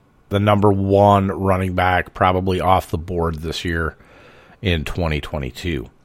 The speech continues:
Alvin Kamara, we had worries about him. We had worries. He came in as an R B three, uh, number three overall. We moved him down into the tier three discussion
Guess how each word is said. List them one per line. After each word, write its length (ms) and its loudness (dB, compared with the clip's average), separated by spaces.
Alvin 280 6
Kamara, 600 8
we 180 0
had 220 4
worries 380 6
about 320 6
him. 220 2
We 160 -2
had 180 4
worries. 400 0
He 260 -8
came 300 0
in 300 0
as 180 -2
an 80 -4
R 220 4
B 160 2
three, 580 6
uh, 180 4
number 200 2
three 300 4
overall. 480 6
We 160 4
moved 340 8
him 300 2
down 640 4
into 280 2
the 100 -2
tier 300 2
three 320 4
discussion 720 2